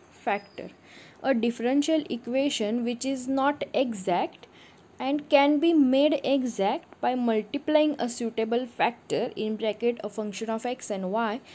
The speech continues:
is called integrating factor, ठीक आहे?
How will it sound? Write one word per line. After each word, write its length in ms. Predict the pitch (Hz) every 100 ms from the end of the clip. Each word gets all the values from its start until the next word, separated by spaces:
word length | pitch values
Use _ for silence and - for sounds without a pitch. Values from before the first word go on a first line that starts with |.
| - -
is 120 | 214 - -
called 280 | 262 226 262
integrating 760 | - 196 190 202 196 190 226 339 - - -
factor, 360 | 175 - - 185 -
ठीक 180 | 262
आहे? 100 | 254